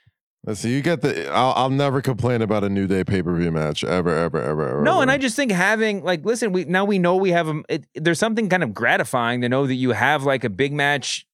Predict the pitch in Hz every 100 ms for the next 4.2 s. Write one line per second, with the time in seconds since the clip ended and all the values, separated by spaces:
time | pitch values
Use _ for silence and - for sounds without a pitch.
0 | _ - 147 143 147 151 - 170 220 120
1 | - 127 151 156 175 170 147 143 139 165
2 | 202 156 101 107 92 117 131 139 151 165
3 | 156 147 117 131 135 120 131 139 127 120
4 | 104